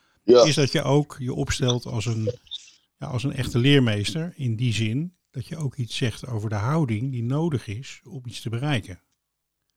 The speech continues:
Speaker 1: Ja.
Speaker 2: Hè, daar ondersteun je ze ook in.
Speaker 1: Ja, en dan ben ik er ze niet om ze te coachen van hoe ze moeten zingen. Dat is hun eigen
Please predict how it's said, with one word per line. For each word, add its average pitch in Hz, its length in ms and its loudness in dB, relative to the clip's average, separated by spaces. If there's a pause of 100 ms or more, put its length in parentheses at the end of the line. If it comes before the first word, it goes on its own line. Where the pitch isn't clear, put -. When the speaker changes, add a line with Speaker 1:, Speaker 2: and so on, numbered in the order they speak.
Speaker 1:
Ja. 123 300 6
Speaker 2:
Hè, 160 220 -8
daar 120 180 -4
ondersteun 131 480 -2
je 113 140 0
ze 123 120 -2
ook 127 220 -2
in. 90 240 -10 (760)
Speaker 1:
Ja, 151 320 6
en 170 160 6
dan 170 120 6
ben 180 160 6
ik 185 180 2
er 196 120 4
ze 175 220 -6
niet 214 240 -8
om 214 160 0
ze 190 140 -12
te 202 140 -4
coachen 220 400 4
van 202 140 -2
hoe 202 140 2
ze 196 140 -6
moeten 196 260 -4
zingen. 143 440 6
Dat 160 180 4
is 190 100 -16
hun 202 140 6
eigen 175 340 2